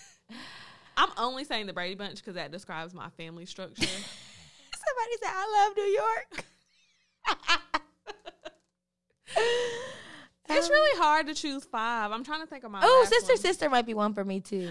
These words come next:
Speaker 1: I thought that, too. But
Speaker 2: Yeah.
Speaker 1: I don't know if it's strong enough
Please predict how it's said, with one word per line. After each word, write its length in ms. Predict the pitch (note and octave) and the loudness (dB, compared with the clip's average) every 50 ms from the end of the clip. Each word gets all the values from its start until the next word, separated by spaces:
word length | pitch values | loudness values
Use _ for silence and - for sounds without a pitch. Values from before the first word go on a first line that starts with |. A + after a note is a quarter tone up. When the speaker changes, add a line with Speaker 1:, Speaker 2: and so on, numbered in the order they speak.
| E3+ F3+ | 0 2
Speaker 1:
I 120 | - C#5 - - C5 | 2 2 4 2 2
thought 120 | F#4 C#4+ | 2 2
that, 220 | C#4 B3 D#3+ F3 - | 0 -2 -2 -4 -8
too. 460 | - G#3 E3+ D3 C3+ C3+ E3+ F#3+ - _ | -10 -8 -8 -8 -10 -12 -12 -16 -20 _
But 320 | _ G3+ C4+ C#4 C#4 C4 B3+ | _ -6 -2 0 2 2 4
Speaker 2:
Yeah. 140 | G3+ F#3+ - | 4 4 2
Speaker 1:
I 20 | |
don't 240 | E4 E4+ - - A3 | 2 0 -2 -6 -8
know 280 | A3+ A3 A3 A3+ A3 G#3+ G#3+ | -8 -6 -6 -6 -6 -6 -8
if 140 | A3+ G#3 | -10 -10
it's 240 | G3+ G3 F3+ - - | -10 -10 -10 -10 -10
strong 480 | - - - - F#3+ F#3 F3+ F3+ F#3+ F#3 | -12 -12 -10 -6 -4 -4 -4 -4 -4 -8
enough 460 | E3+ E3 D#3+ D3 D3 C#3 G#2+ B2 | -8 -10 -10 -10 -10 -8 -10 -10